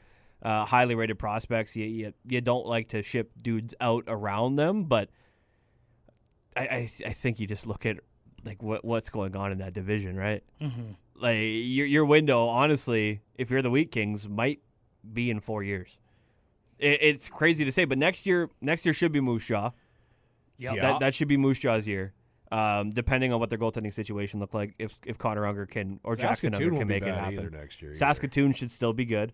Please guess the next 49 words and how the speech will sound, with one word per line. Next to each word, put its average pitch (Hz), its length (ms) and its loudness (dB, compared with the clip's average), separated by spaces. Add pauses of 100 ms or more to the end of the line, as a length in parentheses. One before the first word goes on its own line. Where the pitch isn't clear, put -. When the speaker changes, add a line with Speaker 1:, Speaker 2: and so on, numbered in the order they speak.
(140)
Speaker 3:
Mm-hmm. 90 300 -10 (180)
Speaker 1:
Uh, 107 180 -4
we've 127 240 0
all 127 100 4
been 120 140 0
waiting 107 220 0
for 104 80 -12
their 98 140 -4
drop-off. 98 440 -4
But, 135 160 -2
like, 151 140 4
just, 160 220 4
yeah, 160 240 4
so - 160 -6
that 175 220 0
division's 180 440 2
gonna 151 140 2
be 123 140 0
hard, 98 300 2
right? 117 280 2
Speaker 2:
Yeah. 156 280 2
Speaker 1:
And 101 80 -8 (120)
Speaker 2:
Swift's - 400 0
gonna 185 180 -2
be 175 120 2
up 160 140 -4
there 160 100 -4
pretty 156 240 -6
soon. 147 300 -6 (220)
Speaker 1:
Well, 127 160 8
Speaker 2:
against 107 200 6
Speaker 3:
You'd 170 100 6
think 175 180 6
Speaker 2:
Wisconsin. - 160 -6
Speaker 3:
Swift 151 200 6
Speaker 1:
We 127 80 2
have 127 80 4
Speaker 3:
next 127 160 0
Speaker 1:
Swift, 107 140 2
Speaker 3:
year 131 140 4
in 117 60 4
Speaker 1:
but 92 80 -2
Speaker 3:
the 101 60 -4
Central 101 580 -4
would 90 160 -8
be 85 420 -8
your 82 200 -12
one 87 420 -10
Speaker 2:
Yeah. 131 120 -6